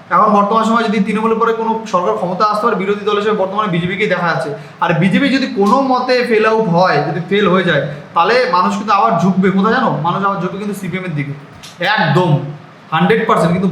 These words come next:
বর্তমান সময়ে যা বিজেপির এখন যা মোটামুটি আন্দোলন দেখছি, বিজেপির যে আন্দোলন দেখছি, বিজেপির যা মানে ভোটের রেজাল্ট দেখছি, মানুষ বিজেপিকে সত্যি গ্রহণ করে নিয়েছে। যদিও বিজেপি এখন এই রাজ্যে সেরকমভাবে ক্ষমতা করেনি,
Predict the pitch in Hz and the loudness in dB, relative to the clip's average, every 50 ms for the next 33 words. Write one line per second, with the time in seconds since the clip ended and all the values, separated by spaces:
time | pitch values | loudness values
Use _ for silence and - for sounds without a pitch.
0 | 170 170 170 190 208 214 214 202 208 208 208 208 196 202 202 202 196 196 180 170 | 0 0 0 0 -2 0 -2 0 0 0 0 2 2 2 2 2 0 0 -2 -2
1 | 175 185 196 196 190 190 202 196 180 180 185 185 185 180 180 185 170 185 185 196 | -2 0 0 2 2 2 0 0 0 0 0 0 0 -2 -2 -2 -2 -2 0 0
2 | 180 170 170 170 180 190 196 190 175 190 202 190 196 220 214 226 220 - - - | 0 0 0 0 0 0 0 0 2 0 0 0 -2 -4 -6 -6 -10 -12 -18 -18
3 | - - 156 180 185 202 202 196 196 190 185 180 180 196 202 190 185 190 185 196 | -10 -4 -2 0 0 2 0 2 2 2 0 0 0 0 0 0 0 0 -2 -2
4 | 185 165 170 175 190 190 185 196 196 185 151 147 139 - - 165 165 165 156 147 | -4 -4 -4 -4 -4 -4 -2 0 0 0 -2 -4 -6 -8 -4 -2 -2 -2 -2 -2
5 | 151 165 165 190 175 175 170 202 214 269 302 208 208 - 226 220 220 - - - | -2 -2 0 0 0 2 2 2 0 0 0 -2 -2 -4 -6 -6 -8 -8 -12 -14
6 | - - - 175 175 170 180 180 190 185 196 196 208 202 - - 202 - - - | -6 -2 -2 -2 -2 -2 -2 -2 0 0 0 0 0 -2 -2 -4 -6 -6 -6 -6
7 | 269 254 - 165 180 196 196 202 196 202 202 208 202 208 208 190 - - 147 135 | -6 -4 -2 0 2 2 4 2 2 4 4 4 4 4 4 2 0 -2 -6 -6
8 | - - - - - - - 143 143 208 - 269 277 - 214 233 240 240 - 247 | -8 -10 -20 -20 -20 -18 -8 -2 0 2 2 2 4 4 2 2 2 2 2 2
9 | 247 240 233 233 233 226 220 214 208 196 226 233 214 - - - 208 196 196 208 | 2 2 2 2 2 2 0 0 0 0 0 0 0 0 0 0 0 2 2 2
10 | 208 214 208 214 - - 170 175 196 214 202 202 202 190 185 165 | 2 2 2 2 0 0 -2 -2 0 0 0 0 0 0 2 2